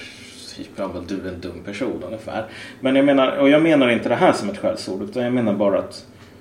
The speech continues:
hur ser det goda samhället ut enligt William Hane? Det goda samhället är ett samhälle där de som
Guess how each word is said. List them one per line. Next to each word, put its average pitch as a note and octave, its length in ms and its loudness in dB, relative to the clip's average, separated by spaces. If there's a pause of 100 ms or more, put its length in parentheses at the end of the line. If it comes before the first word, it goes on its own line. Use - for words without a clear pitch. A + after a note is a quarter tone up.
(600)
hur C3+ 680 2
ser A#2+ 880 4 (380)
det B2+ 100 0
goda A#2+ 380 6
samhället G#2 580 0
ut - 480 -4 (260)
enligt G#2 300 0
William G2 300 2
Hane? G2+ 300 2 (640)
Det C#3 80 4
goda D3+ 320 6
samhället B2 520 4
är G#2+ 160 6
ett G#2 100 -2
samhälle A2 720 2
där G#2+ 560 2
de A#2 480 6
som G#2 300 0